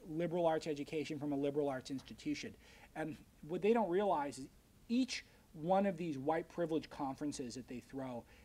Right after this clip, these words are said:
is just one more brick that you're piling on this building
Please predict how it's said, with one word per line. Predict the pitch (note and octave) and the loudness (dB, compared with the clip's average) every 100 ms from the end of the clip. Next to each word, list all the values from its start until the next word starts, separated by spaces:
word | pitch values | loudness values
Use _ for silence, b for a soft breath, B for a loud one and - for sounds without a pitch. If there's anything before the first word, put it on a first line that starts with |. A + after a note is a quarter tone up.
| - | -6
is | D3 | -4
just | C3+ D3 | -2 -4
one | C3 C3+ E3+ F3+ | -4 2 2 2
more | F3 E3 | 2 4
brick | D3 B2+ C#3 - | 4 2 0 -2
that | - B2 | -12 -10
you're | A#2+ | -10
piling | A2+ D3+ C3+ C3 B2+ | -8 -4 -2 -2 -4
on | A#2 B2 | -4 -4
this | A2+ | -4
building | - B2+ B2 A2 | -2 -2 -4 -6